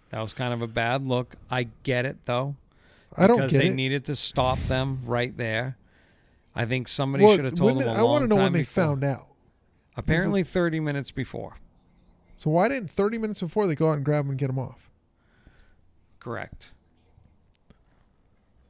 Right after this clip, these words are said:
Speaker 1: I, I can't say that this was all a publicity stunt, that the P G A is doing the right thing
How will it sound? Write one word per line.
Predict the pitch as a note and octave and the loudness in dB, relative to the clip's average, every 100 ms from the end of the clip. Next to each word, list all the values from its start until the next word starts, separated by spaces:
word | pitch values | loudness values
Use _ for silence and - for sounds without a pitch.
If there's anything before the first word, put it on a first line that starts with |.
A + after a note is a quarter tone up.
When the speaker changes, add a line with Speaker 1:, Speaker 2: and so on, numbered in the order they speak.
| _ _ _ _ _ _ _ | _ _ _ _ _ _ _
Speaker 1:
I, | D3 F3 G#3+ | 2 2 2
I | D#3+ | -2
can't | - A3+ A#3+ G3+ | 0 -2 -2 -4
say | - G#3 F#3+ | -6 -4 -8
that | F#3 F3+ | -8 -10
this | G3 E3+ - | -8 -8 -8
was | E3 D3 | -8 -6
all | D3 D#3 | -6 -6
a | |
publicity | D3 D#3 C#3+ D3+ C#3+ D#3 D3 | -6 -8 -6 -4 -4 -4 -6
stunt, | - D3+ C#3+ C3 | -4 -4 -6 -6
that | C3+ | -12
the | A2+ | -8
P | D3 D3+ | -6 -6
G | C3+ D3 | -4 -4
A | D3 | -4
is | B2+ | -4
doing | C#3+ C3+ | -4 -4
the | B2+ | -4
right | A#2+ D3 D3 | -2 -2 -4
thing | - D3 C#3 C#3 | -8 -8 -8 -10